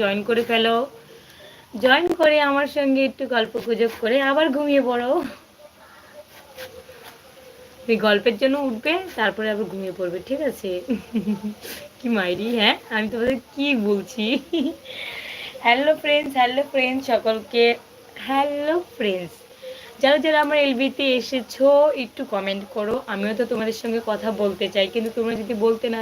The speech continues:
চাও তাহলে কি করে হবে? তোমরা একটু বলবে, একটু কমেন্ট করবে, একটু আসবে, তবে তো আমি বলবো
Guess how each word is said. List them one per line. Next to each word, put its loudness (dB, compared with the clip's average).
চাও -2
তাহলে -6
কি -6
করে 0
হবে? 0
তোমরা 2
একটু -6
বলবে, 2
একটু -6
কমেন্ট -4
করবে, 0
একটু -4
আসবে, 0
তবে -2
তো -8
আমি 2
বলবো 2